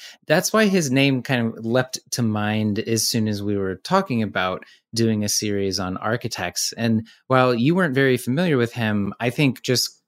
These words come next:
from a trip that Nicole and I had taken, my, my wife and I had taken to Copenhagen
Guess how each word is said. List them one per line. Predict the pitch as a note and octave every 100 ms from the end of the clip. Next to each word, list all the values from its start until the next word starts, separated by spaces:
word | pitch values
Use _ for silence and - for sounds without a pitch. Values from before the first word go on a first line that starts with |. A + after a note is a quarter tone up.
| _
from | - A#2
a | G#2
trip | - D#3+ D#3
that | C3
Nicole | A2+ - C3 C3
and | B2
I | A#2 A2+
had | A#2 G#2+ -
taken, | A#2+ G#2+ G#2+
my, | G2 G2 G2+
my | G#2+ G2+
wife | A2 A2
and | A2+
I | G#2+
had | G2
taken | - G2+ - F#2+ F#2+ F#2+
to | - - G2 F#2+ F#2 F2+ _ _
Copenhagen | D3+ D3+ C#3+ C3 B2+ A#2+ A#2 A2+